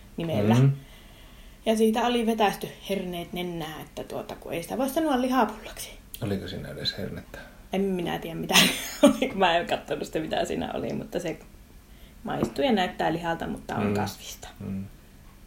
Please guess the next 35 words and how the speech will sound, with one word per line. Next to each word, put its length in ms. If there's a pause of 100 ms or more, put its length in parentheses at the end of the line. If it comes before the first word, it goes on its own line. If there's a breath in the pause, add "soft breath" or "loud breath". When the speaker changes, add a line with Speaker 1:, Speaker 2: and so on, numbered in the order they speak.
(180)
Speaker 1:
Ja 80
sitten 360
oli 160
hernenenässä 680
monella, 340
että 140
kun 120
ei 220
sitä 120 (100)
saa 80 (100)
sanoa 280
lihapullaksi, 580
kun 120
se 120
ei 180
oo 160
lihaa, 360
ja 100
miksi 280
te, 140
ja, 120 (400)
mm, 100 (1200)
egoni 520 (240)
on 240
hauras 520
ja 120
en 300
pysty, 360
ja 140 (1700 loud breath)
sillä, 220
että 140
no 180
voi 420
hyvänen 680
aika. 520